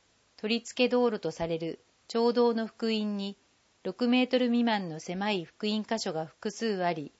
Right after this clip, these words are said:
通学路や避難経路にも指定され、当該計画地の唯一の間口が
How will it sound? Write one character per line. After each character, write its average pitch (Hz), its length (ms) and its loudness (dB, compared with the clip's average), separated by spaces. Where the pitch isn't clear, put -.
通 233 220 0
学 233 260 2
路 202 140 0
や 160 220 -2
避 214 80 -4
難 240 220 2
経 247 220 6
路 202 120 0
に 165 140 -6
も 151 100 -6
指 - 120 -8
定 175 260 0
さ 165 160 -4
れ、 156 240 -4
当 247 220 4
該 240 220 4
計 247 200 4
画 240 200 -2
地 - 260 -10
の 165 240 -6
唯 247 200 0
一 220 200 -8
の 165 100 -6
間 175 160 -2
口 165 260 -4
が 151 220 -6